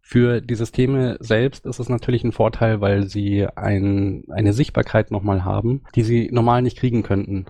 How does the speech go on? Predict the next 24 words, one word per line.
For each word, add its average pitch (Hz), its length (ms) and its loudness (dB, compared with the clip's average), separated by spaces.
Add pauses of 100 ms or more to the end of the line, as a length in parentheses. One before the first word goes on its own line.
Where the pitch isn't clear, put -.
Also 107 200 0
auch - 160 0
Drupal 135 480 0
könnte 123 300 -2
mit, 113 340 -4
mit 107 160 0
einem 104 120 0
zwölf 117 260 2
Quadratmeter 117 640 0
Stand 110 400 -4 (160)
das 113 140 2
vielleicht 104 300 0
hinbiegen, 160 560 0 (100)
also 95 240 0
aufstellen 123 560 0
von 117 140 0
den 110 260 0
finanziellen 110 920 0
Mitteln 123 360 0
her. 113 320 0
Das - 180 -4
Problem 107 340 2
ist 113 120 0
aber, 104 540 0